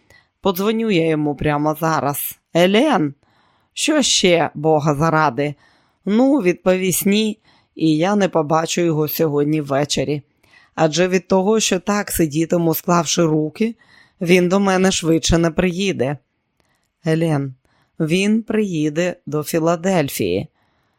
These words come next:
А звідки я знаю, що це так? Бо ми з Адлером теж їдемо, обіцяю тобі, він там буде. Окей, голос у Елен знову пожвавішав.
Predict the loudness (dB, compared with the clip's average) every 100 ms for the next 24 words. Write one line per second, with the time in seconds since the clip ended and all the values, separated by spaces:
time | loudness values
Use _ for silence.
0 | _ _ -2 -2 0 -2 -2 0 -2 0
1 | -2 -4 -2 -2 -4 -6 -6 -6 -4 -6
2 | -4 -4 -4 -10 -20 _ _ _ _ _
3 | _ _ -4 -2 -2 -4 -6 -12 -12 -12
4 | -12 -16 _ _ _ _ _ _ -2 0
5 | 0 0 2 2 0 -2 -2 -4 -4 -4
6 | -2 -2 -2 -6 -2 -2 -2 -4 -2 0
7 | 0 -2 -4 -4 -6 -6 -10 -6 -4 -2
8 | 0 0 -2 -4 -4 -2 -2 -6 -8 _
9 | _ _ _ _ _ -4 -4 -2 -4 -2
10 | -2 -6 _ _ _ _ -12 -6 -2 0
11 | -2 -4 -4 -2 -2 -4 -4 -8 -6 -4
12 | -4 -4 -4 -4 -4 -6 -6 -8 -8 -10
13 | -12